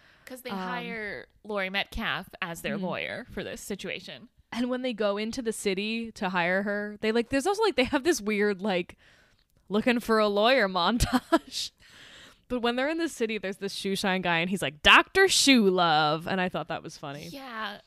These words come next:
Speaker 1: that was something.
Speaker 2: Um, but basically, they don't really like, I think the, Laurie Metcalf is like, "Oh, I have a fee of, like, twenty-five dollars or something."
Speaker 1: It's,
Speaker 2: And
Speaker 1: like,
Speaker 2: they're like,
Speaker 1: not
Speaker 2: "We
Speaker 1: a
Speaker 2: don't
Speaker 1: lot
Speaker 2: wanna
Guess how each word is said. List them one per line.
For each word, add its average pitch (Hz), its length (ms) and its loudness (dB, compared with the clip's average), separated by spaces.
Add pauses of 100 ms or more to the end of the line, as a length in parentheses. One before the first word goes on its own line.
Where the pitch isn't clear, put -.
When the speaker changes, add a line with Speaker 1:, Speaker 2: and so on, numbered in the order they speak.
Speaker 1:
that 285 220 -10
was 220 120 -14
something. 170 540 -12 (880)
Speaker 2:
Um, 190 420 -8
but 214 120 -10
basically, 262 500 -4
they 220 180 -2
don't 208 340 -6
really 247 220 2
like, 180 580 0
I 202 100 -4
think 262 260 -2
the, 262 300 4 (300)
Laurie 214 240 2
Metcalf 220 400 0
is 190 180 -4
like, 175 340 0
"Oh, 202 100 2
I 185 100 4
have 190 140 0
a 180 60 0
fee 180 520 -2
of, 165 100 -4
like, 165 200 -4 (440)
twenty-five 196 880 -2
dollars 165 600 -2
or 165 120 -2
something." 165 220 -6
Speaker 1:
It's, 156 80 -4
Speaker 2:
And 156 60 -6
Speaker 1:
like, 143 80 -4
Speaker 2:
they're - 0 -
like, 156 60 -2
Speaker 1:
not - 40 -2
Speaker 2:
"We 214 60 2
Speaker 1:
a - 20 4
Speaker 2:
don't 202 80 2
Speaker 1:
lot 165 80 0
Speaker 2:
wanna 143 100 -6